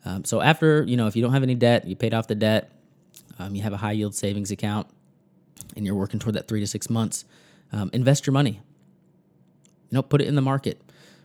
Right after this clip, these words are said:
Put it in a few, uh, maybe an index fund or an E T F that mimics the S and P five hundred or a very diversified fund, um, that you're just gonna stick there and you're gonna hold it there for a long time.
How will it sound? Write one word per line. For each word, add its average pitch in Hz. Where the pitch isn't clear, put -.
Put 135
it -
in 127
a 120
few, 120
uh, 101
maybe 107
an 107
index 127
fund 143
or 104
an 101
E 113
T 110
F 120
that -
mimics 107
the -
S 113
and 101
P 117
five 107
hundred 113
or 101
a 92
very 113
diversified 104
fund, 110
um, 98
that -
you're 117
just 135
gonna 127
stick -
there 104
and 101
you're 107
gonna 107
hold 123
it -
there 95
for -
a 90
long 90
time. 80